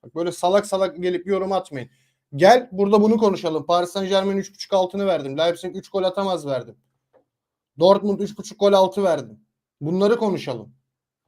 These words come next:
O yüzden bizim bu programda neler yaptığımızı, neler yapamadığımızı zaten cümle alem biliyor. Bu saatten sonra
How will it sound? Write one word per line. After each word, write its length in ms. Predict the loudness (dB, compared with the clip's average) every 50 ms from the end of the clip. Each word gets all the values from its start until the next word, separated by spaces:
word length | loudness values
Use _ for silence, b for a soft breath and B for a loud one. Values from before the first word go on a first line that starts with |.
| _ _ _ _ _ _ _ _
O 140 | -2 0 0
yüzden 240 | 0 0 0 0 0
bizim 180 | -2 -2 -2 -2
bu 120 | -2 -2
programda 460 | -2 -2 -2 -2 -2 -2 -2 -2 -2
neler 260 | -2 0 2 2 2
yaptığımızı, 520 | 2 2 -2 -4 -6 -6 -6 -6 -4 -4 -2
neler 220 | 0 0 0 0
yapamadığımızı 480 | 0 -2 -4 -4 -4 -4 -4 -4 -4 -2
zaten 300 | -2 -2 -4 -4 -6 -8
cümle 240 | -6 -6 -4 0 0
alem 280 | 0 0 0 -2 -4
biliyor. 160 | -4 -4 -6
Bu 60 | -8 -8
saatten 380 | -8 -8 -8 -8 -10 -12 -12
sonra 260 | -12 -12 -12 -12 -14